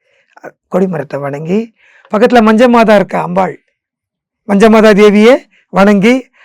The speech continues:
அவளுக்கு ஒரு, அவளுடைய கணக்கை எல்லாம் முடிச்சிட்டு, அவளுக்கு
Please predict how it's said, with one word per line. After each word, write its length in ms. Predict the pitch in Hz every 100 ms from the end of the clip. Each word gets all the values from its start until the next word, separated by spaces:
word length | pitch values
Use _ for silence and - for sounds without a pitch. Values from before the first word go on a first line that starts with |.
| _
அவளுக்கு 480 | - 226 254 214 254
ஒரு, 320 | 226 214 208
அவளுடைய 480 | 202 208 208 196 180 _ _
கணக்கை 360 | - 202 208 208
எல்லாம் 300 | 208 214 226
முடிச்சிட்டு, 640 | 208 214 214 170 240 240 _ _ -
அவளுக்கு 680 | 185 220 214 226 226 -